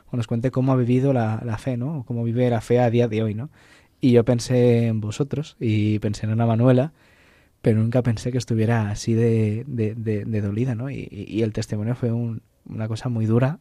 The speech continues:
que a mí me cost-, o sea, sabía que iba a ser difícil, pero fue ver la, la confianza ciega en Dios, aun a pesar de que a ella le costase en ese momento vivir la fe, ¿no?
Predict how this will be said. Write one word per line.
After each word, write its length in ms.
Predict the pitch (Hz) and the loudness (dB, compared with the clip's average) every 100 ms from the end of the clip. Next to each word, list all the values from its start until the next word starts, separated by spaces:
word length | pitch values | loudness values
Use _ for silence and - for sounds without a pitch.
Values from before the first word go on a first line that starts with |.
| _ | _
que 80 | 120 | -6
a 100 | 113 | -2
mí 80 | 110 | -2
me 40 | |
cost-, 180 | 113 - _ 247 131 101 | -2 -4 _ -16 -14 -6
o 60 | 120 | 0
sea, 240 | 123 117 - - | 2 0 -4 -20
sabía 280 | - 123 120 | 0 6 6
que 100 | - | 8
iba 100 | 143 | 6
a 20 | |
ser 200 | 127 135 | 4 0
difícil, 400 | 120 113 131 147 | 0 0 0 -2
pero 340 | 139 113 107 107 _ | -2 0 -2 -4 _
fue 360 | - - 123 123 - - _ _ _ | -6 4 6 6 -2 -20 _ _ _
ver 180 | 123 123 | 6 6
la, 240 | 131 135 127 | 8 4 2
la 160 | - 110 | -2 -2
confianza 640 | 117 110 123 120 123 127 | -2 -4 0 0 0 -4
ciega 360 | - 135 135 131 | 0 0 2 0
en 140 | 123 | 2
Dios, 280 | 127 151 - | 2 2 0
aun 80 | 127 | -6
a 60 | |
pesar 340 | 117 117 123 131 | -4 -4 -2 -2
de 120 | 127 | -4
que 160 | - 110 | -2 -2
a 120 | 110 | 2
ella 260 | 135 139 143 | 0 0 -2
le 120 | 120 | -2
costase 540 | 110 110 - 117 - | -6 -6 -2 -2 -2
en 80 | 117 | -6
ese 180 | 117 - | -6 -6
momento 380 | 117 117 120 117 | -4 -4 -2 -2
vivir 260 | 104 113 113 | -2 -2 -2
la 140 | 101 | -4
fe, 160 | - 110 | -6 -8
¿no? 160 | 117 | -8